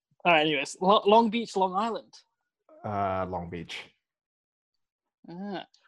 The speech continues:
Speaker 1: Poker or pokey?
Speaker 2: Oh, pokey, hands down.
Speaker 1: Mm. Blackjack or crap shack?
Speaker 2: Uh, crap shack.
Speaker 1: Fair enough. That is the end of the material. You see, that's
Speaker 2: Wow.
Speaker 1: where, you know.
Speaker 2: Cronkite.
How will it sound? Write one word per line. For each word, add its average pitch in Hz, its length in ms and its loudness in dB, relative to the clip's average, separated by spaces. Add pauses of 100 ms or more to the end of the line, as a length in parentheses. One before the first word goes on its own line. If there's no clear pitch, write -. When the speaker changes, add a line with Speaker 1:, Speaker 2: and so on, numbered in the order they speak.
(180)
Speaker 1:
Poker 247 500 6 (360)
or 175 100 -4
pokey? 185 500 0 (600)
Speaker 2:
Oh, 147 160 6
pokey, 127 680 0 (100)
hands 123 340 -6
down. 85 320 -12 (680)
Speaker 1:
Mm. 175 360 -4 (440)
Blackjack 190 680 4 (120)
or 151 80 -12
crap 160 280 -2
shack? - 380 -10 (600)
Speaker 2:
Uh, 104 200 -6
crap 85 260 -10
shack. - 340 -14 (1000)
Speaker 1:
Fair 156 160 -2
enough. 151 260 -4 (320)
That 170 140 6
is 156 140 -2
the 160 140 0
end 156 120 0
of 143 40 -4
the 147 60 -2
material. 156 460 4
You 147 60 2
see, 156 160 0
that's 160 220 0
Speaker 2:
Wow. - 100 0
Speaker 1:
where, - 220 4 (320)
you 196 100 -6
know. 156 180 0
Speaker 2:
Cronkite. 165 520 4